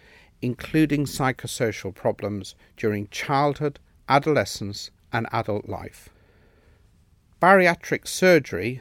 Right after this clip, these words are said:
effectively obesity surgery, is a potential treatment option.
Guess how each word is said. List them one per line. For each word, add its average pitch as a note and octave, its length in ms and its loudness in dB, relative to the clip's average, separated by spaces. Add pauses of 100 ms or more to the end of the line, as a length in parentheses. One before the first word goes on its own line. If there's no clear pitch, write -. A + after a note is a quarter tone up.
effectively A#2+ 640 -2
obesity C3+ 680 -4
surgery, G2+ 640 -6 (280)
is A2 160 -6
a C3+ 40 -6
potential A#2 640 -4
treatment G#2+ 540 -8
option. - 340 -8